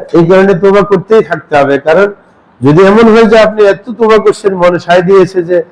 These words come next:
ইনশাআল্লাহ আল্লাহ কবুল করে ফেলছে, তাহলে ক্ষান্ত করতে পারেন।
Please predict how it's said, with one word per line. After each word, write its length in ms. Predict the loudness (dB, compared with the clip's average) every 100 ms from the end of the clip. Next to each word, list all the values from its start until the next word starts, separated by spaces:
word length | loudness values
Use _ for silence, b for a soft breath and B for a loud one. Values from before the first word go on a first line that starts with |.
| _ _ _ -8
ইনশাআল্লাহ 400 | -6 -2 0 2
আল্লাহ 180 | 2 0
কবুল 200 | 0 -2
করে 200 | 0 -2
ফেলছে, 260 | -2 -8 -8
তাহলে 300 | -2 0 0
ক্ষান্ত 300 | -4 -6 -4
করতে 280 | -4 -4 -8
পারেন। 260 | -6 -6